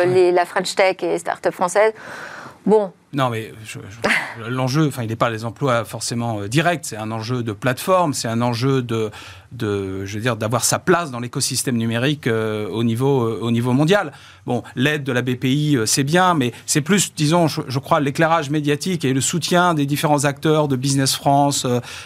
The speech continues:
Speaker 3: euh, des bureaux à l'étranger pour aider, euh, faire des introductions. Mais au final, c'est sur les propres mérites du projet que le, que, que l'entreprise, euh, réussira ou pas.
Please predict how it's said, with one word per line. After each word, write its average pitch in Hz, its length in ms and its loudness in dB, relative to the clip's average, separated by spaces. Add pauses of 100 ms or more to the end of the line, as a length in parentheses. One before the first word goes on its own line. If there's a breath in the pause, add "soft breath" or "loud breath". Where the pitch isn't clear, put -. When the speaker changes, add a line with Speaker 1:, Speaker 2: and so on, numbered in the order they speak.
(100)
Speaker 3:
euh, 120 120 4
des 127 160 0
bureaux 139 300 4
à 139 60 2
l'étranger 143 580 0
pour 127 280 0
aider, 143 520 2
euh, 123 140 0
faire 123 200 0
des 131 160 2
introductions. 147 520 2
Mais 127 100 4
au 120 80 0
final, 160 340 0 (280 loud breath)
c'est - 120 -6
sur 135 200 -2
les 127 80 0
propres 156 340 0
mérites 160 320 4
du 127 100 -2
projet 160 400 2
que - 120 -4
le, 117 220 -2
que, 120 280 -2
que 117 140 -4
l'entreprise, 123 600 -2
euh, 113 200 -4
réussira 120 760 0
ou 175 100 -2
pas. 160 260 2